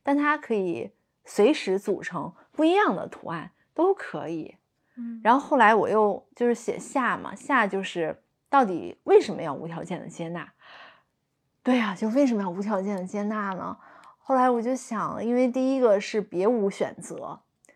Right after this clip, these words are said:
Speaker 1: 就是一个人他是比一个火箭更严密的一个艺术品、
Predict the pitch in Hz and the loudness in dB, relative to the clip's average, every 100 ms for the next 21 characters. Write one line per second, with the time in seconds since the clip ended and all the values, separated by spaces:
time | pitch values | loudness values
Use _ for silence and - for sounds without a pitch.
0 | _ _ - 247 240 208 175 _ 196 202 | _ _ -2 2 4 2 0 _ -4 2
1 | 277 233 175 156 156 175 214 - 220 220 | 6 6 6 -2 -4 -6 -10 -10 -4 -4
2 | 220 233 214 180 151 95 170 175 226 214 | -2 -2 -2 -2 -8 -6 -8 0 2 2
3 | - 180 - - 254 214 - _ _ _ | 0 -2 -2 2 2 2 -4 _ _ _
4 | _ 269 208 160 147 156 185 196 165 - | _ 6 6 -2 -8 -6 -4 -4 -6 -12
5 | _ _ _ _ _ _ 190 160 156 170 | _ _ _ _ _ _ 2 2 -2 -4
6 | - 180 101 - - _ _ _ _ _ | 0 2 2 -4 -12 _ _ _ _ _
7 | _ 294 277 - 180 180 - | _ 8 8 6 0 -2 -10